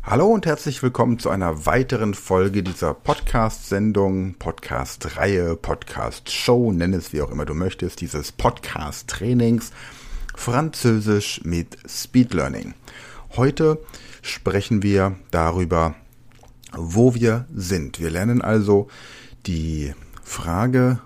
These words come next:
„Wo bist du?“, zu stellen und zu beantworten. Zunächst demonstriere ich diese Technik wieder und anschließend hast du die Möglichkeit, die Übung ohne meine Stimme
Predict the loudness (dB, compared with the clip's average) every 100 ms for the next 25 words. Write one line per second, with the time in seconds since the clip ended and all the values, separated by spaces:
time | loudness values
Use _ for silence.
0 | -14 -10 0 2 4 0 2 0 0 -2
1 | -14 -20 -20 -20 -20 -12 -8 -8 0 2
2 | 4 0 -6 -14 -20 -6 2 4 2 -2
3 | 2 2 0 -4 -6 -8 -14 -16 -20 -18
4 | -16 -16 -18 -2 4 4 2 -8 -10 2
5 | 4 4 2 -2 -2 0 -2 -4 -4 -4
6 | -4 -4 -4 0 0 2 0 2 0 -2
7 | -20 -6 -2 -2 -2 -4 -2 -2 -2 -2
8 | -6 -6 -4 -2 -2 -2 -4 -4 0 0
9 | -2 -14 -20 -14 -2 0 2 0 0 0
10 | -2 -8 -20 -20 -2 2 4 6 4 2
11 | 0 -2 -2 0 -2